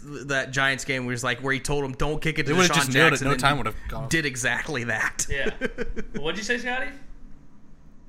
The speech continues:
Speaker 2: Had they just squibbed it and, like, as soon as it gets picked up and you take a knee, it's down there anyway. Like, no time goes off the board.
Speaker 1: Yeah, the time
Speaker 2: So
Speaker 1: doesn't
Speaker 2: really
Speaker 1: start until the rece-, rec-, the returner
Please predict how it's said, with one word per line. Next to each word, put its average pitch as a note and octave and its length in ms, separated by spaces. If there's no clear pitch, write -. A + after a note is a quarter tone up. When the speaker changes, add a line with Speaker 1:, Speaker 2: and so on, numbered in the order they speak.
Speaker 2:
Had D3+ 180
they D3+ 220
just - 300
squibbed C#3+ 300
it E3+ 260
and, C3 160
like, B2 260
as B2+ 100
soon G3+ 160
as F#3 100
it E3 40
gets D3+ 220
picked - 280
up D3 260
and B2+ 160
you C3+ 220
take C3+ 260
a C3 40
knee, A#2 420
it's - 180
down B2+ 360
there A#2+ 180
anyway. G2 400
Like, G2 220
no B2 220
time B2 260
goes G#2+ 180
off G#2+ 140
the A2 60
board. F#2 420
Speaker 1:
Yeah, A#2+ 240
the A#2+ 180
time C3 240
Speaker 2:
So D#3 40
Speaker 1:
doesn't C3 160
Speaker 2:
really G#2+ 60
Speaker 1:
start C3 280
until A#2+ 240
the A2+ 80
rece-, C3 360
rec-, A2+ 340
the G#2+ 240
returner G#2+ 480